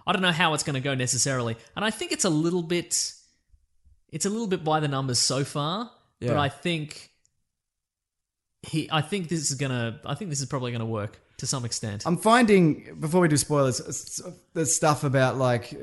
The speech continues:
Speaker 2: the president's busy
Speaker 1: Oh, it's all,
Speaker 2: playing
Speaker 1: it's very
Speaker 2: golf, and
Speaker 1: topical to now,
Speaker 2: it's like,
Speaker 1: isn't it?
Speaker 2: yeah, we get that's, that's so-,
Speaker 1: Yeah.
Speaker 2: what a clever parallel.
Speaker 1: Uh-huh.
Speaker 2: You're just doing what's happening in the
Speaker 1: Yeah.
Speaker 2: news, and maybe that's also what it was in the eighties.
Speaker 1: I think it was, yeah.
Speaker 2: So, mm,
Speaker 1: Yeah.
Speaker 2: I wasn't, I don't remember.
Speaker 1: I think
Speaker 2: I
Speaker 1: he's
Speaker 2: wasn't
Speaker 1: had to, I
Speaker 2: alive,
Speaker 1: think he's,
Speaker 2: probably, yeah.
Speaker 1: I think he's,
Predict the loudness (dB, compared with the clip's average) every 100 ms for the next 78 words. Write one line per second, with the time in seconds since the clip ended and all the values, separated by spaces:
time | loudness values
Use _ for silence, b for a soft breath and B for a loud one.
0 | -12 -10 -4 0 2 2 2 4 8 10
1 | 10 8 8 8 8 8 8 8 4 4
2 | 4 2 0 0 0 2 6 6 8 8
3 | 8 6 4 4 4 2 0 -2 0 2
4 | 4 2 0 0 0 0 2 2 2 2
5 | 4 4 0 -2 -2 2 4 4 4 6
6 | 8 8 6 4 4 4 2 4 4 4
7 | 4 2 -4 -12 -4 6 10 10 10 8
8 | 6 4 6 6 6 6 4 4 4 4
9 | 4 2 2 2 0 0 0 0 2 6
10 | 6 6 0 -8 -8 -6 -2 2 6 8
11 | 8 4 0 -6 0 2 2 4 4 4
12 | 4 6 4 6 4 4 2 0 0 -2
13 | 0 0 -2 -4 -4 -4 -2